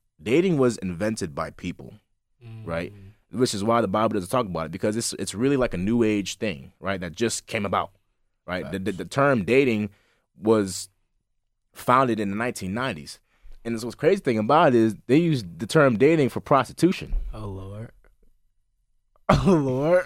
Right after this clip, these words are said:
Speaker 1: Yeah.
Speaker 2: <laughs>
Speaker 1: And look, you, you don't believe me? Look it up.
Speaker 2: <laughs>
Speaker 1: Look it up. You know what I mean? So the term dating, i-, it's not even a God-created thing. We invented that,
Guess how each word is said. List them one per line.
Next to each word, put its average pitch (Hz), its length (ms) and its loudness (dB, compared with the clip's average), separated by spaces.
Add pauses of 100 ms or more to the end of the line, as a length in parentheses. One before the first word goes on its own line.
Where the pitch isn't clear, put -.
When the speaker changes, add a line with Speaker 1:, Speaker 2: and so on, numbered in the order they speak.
(120)
Speaker 1:
Yeah. 160 380 6
Speaker 2:
<laughs> 90 360 -12
Speaker 1:
And 156 100 6
look, 180 160 6
you, 131 160 0
you 113 120 -4
don't 185 120 8
believe 220 220 6
me? 196 80 6
Look 190 160 8
it 247 60 4
up. 202 260 4 (100)
Speaker 2:
<laughs> - 100 -6 (420)
Speaker 1:
Look 160 120 4
it 220 80 8
up. 226 220 4 (840)
You 127 120 -4
know 147 100 2
what 156 60 4
I 151 40 2
mean? 185 200 4
So 180 180 4
the 135 120 -2
term 196 340 4
dating, 170 420 6 (260)
i-, 120 100 0
it's 139 240 2
not 180 200 4
even 156 260 6
a 107 60 -6
God-created 135 760 0
thing. 131 220 -2
We 180 180 2
invented 127 460 0
that, - 240 -10